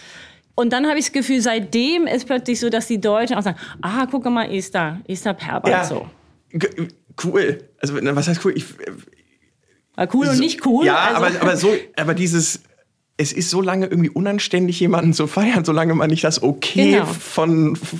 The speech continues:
Speaker 2: f-,
Speaker 1: Genau.
Speaker 2: von anderen hat.
Speaker 1: Ja.
Speaker 2: Also, ist das jetzt... Jetzt könnte man aber auch sagen, ja gut, der Prophet gilt nichts im eigenen Land. Ähm,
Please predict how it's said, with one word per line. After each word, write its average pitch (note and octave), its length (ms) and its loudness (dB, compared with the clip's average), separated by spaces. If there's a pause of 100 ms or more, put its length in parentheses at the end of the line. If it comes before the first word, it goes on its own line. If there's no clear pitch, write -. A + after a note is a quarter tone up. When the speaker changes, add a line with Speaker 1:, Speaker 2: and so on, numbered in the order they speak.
Speaker 2:
f-, - 240 -8
Speaker 1:
Genau. A#3+ 300 2
Speaker 2:
von - 300 -4
anderen C3+ 460 0
hat. - 340 -6
Speaker 1:
Ja. G3+ 280 -2 (320)
Speaker 2:
Also, D3 240 2 (680)
ist E3+ 200 -2
das G#3 140 0
jetzt... - 380 -2 (1700)
Jetzt - 140 -10
könnte D#3 200 2
man C#3+ 100 0
aber D3+ 200 0
auch D#3 100 0
sagen, D3+ 220 0
ja C#3+ 80 2
gut, C#3+ 200 0
der C#3+ 100 0
Prophet E3 460 -4
gilt D3 200 0
nichts D#3 260 -2
im - 120 -6
eigenen C#3 360 2
Land. C3 440 2 (600)
Ähm, C#3 460 2